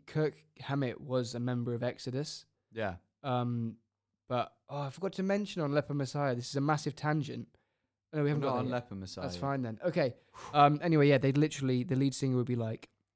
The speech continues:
Speaker 1: "Any posers, kill them." And this one guy from the eighties described going in, seeing this kid, um, and then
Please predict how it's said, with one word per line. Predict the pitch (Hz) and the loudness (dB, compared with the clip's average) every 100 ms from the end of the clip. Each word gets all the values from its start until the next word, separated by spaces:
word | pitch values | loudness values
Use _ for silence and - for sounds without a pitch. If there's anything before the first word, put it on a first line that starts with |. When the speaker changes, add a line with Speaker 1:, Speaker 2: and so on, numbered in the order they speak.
| _ | _
Speaker 1:
"Any | 185 180 | 2 4
posers, | 156 143 156 147 127 120 - | 4 4 4 4 2 -2 -6
kill | - 156 127 | -2 0 2
them." | 117 113 - _ _ - | -2 -4 -12 _ _ -6
And | 139 | -4
this | 131 | -2
one | 147 151 | 0 2
guy | 147 139 131 | 4 4 2
from | 117 120 | 0 -2
the | 123 | 0
eighties | 127 123 117 | 0 -2 -6
described | - - 135 127 123 | -6 -4 0 0 0
going | - 139 135 | 2 2 2
in, | 123 120 | 0 -2
seeing | 117 135 131 | -4 -2 -2
this | 127 - | -2 -4
kid, | - 120 110 - _ _ _ _ _ - | -6 -6 -8 -14 _ _ _ _ _ -6
um, | 120 120 113 117 - _ | -2 -2 -2 -4 -6 _
and | 139 127 | -6 -2
then | 123 120 | 0 -2